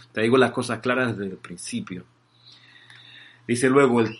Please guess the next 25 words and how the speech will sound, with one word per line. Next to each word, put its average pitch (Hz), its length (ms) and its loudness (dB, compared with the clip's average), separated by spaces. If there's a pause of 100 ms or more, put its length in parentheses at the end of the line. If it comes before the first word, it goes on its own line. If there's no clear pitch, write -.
(140)
el 135 240 0
tribunal 147 420 0
kármico 147 400 0
requiere 131 520 0
de 110 180 0
mí 123 460 0
que 110 200 -4
traiga 123 480 2
nuevamente 123 720 0
la, 101 100 -2
a 107 200 -4
la 104 80 0
atención 110 440 -4
de 113 100 0
quienes 110 220 -4
actualmente 143 680 -2
se 120 140 -6
asolean 104 560 0
bajo 110 300 0
la 110 120 0
ilusión 107 460 -2
pasajera 113 640 -4
de 101 100 0
que 101 140 -2
tenemos 120 400 -4